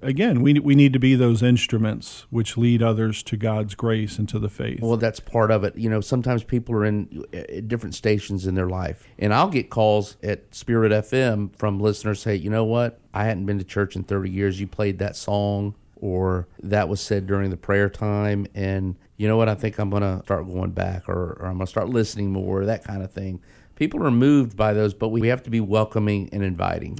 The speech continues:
Speaker 2: And part of that's part of our mission.
Speaker 1: Yeah, and, you know, we, we did this last Christmas and then did it again at Easter. We had some television
Speaker 2: I
Speaker 1: ads
Speaker 2: saw them.
Speaker 1: out on local T V and cable. I know at Christmas time, a number of individuals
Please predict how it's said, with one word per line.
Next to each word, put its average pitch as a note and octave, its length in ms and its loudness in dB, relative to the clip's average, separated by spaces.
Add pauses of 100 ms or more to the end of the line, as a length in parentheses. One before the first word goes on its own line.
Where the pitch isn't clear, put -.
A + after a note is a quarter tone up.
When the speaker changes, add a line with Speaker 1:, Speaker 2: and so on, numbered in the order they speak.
(120)
Speaker 2:
And F2+ 160 -6
part A#2 180 4
of G#2 60 0
that's A2 160 0
part G2 240 -2
of F2+ 80 -6
our F2+ 80 -2
mission. F2 320 -8 (260)
Speaker 1:
Yeah, G3+ 160 4
and, A#2+ 260 4
you C3+ 160 2
know, C3 160 6
we, B2+ 140 4
we B2+ 180 0
did C3 220 4
this A#2+ 200 2
last A#2 360 0
Christmas A#2+ 640 2
and A#2 160 4
then A2+ 260 4
did A2+ 220 0
it A2+ 120 0
again A#2 280 2
at A2 160 -2
Easter. C3+ 400 2
We A#2 240 0
had A#2 260 0
some A2+ 440 0 (100)
television C#3+ 560 2
Speaker 2:
I G#2+ 100 -2
Speaker 1:
ads G#2 200 0
Speaker 2:
saw B2 200 -2
them. B2 80 2
Speaker 1:
out B2+ 240 4 (240)
on A#2+ 220 2
local B2 320 4
T A#2+ 260 0
V B2 300 2
and A2+ 160 2
cable. C3+ 580 2 (320)
I - 80 -2
know C3 160 6
at A2+ 120 0
Christmas D#3 440 0
time, A#2 500 2
a A#2 60 -4
number C3 500 6
of A#2 140 2
individuals A#2 960 -2